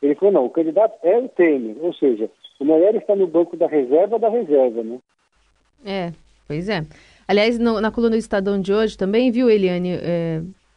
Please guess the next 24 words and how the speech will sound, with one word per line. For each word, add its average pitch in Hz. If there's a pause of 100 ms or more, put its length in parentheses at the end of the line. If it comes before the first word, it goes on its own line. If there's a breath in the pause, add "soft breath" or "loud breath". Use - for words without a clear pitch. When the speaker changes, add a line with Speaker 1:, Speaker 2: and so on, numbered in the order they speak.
(160)
Speaker 2:
há 175
uma 190
notinha 190
falando 196
que 208
Michel 202
Temer 220
começou 247
a 247
abandonar 254
o 240
discurso 202
de 180
candidato, 190
apesar 233
do 226
que 240
a 220
gente 208
ouviu 190
o 190
Marum 185
falando 175
aí. 185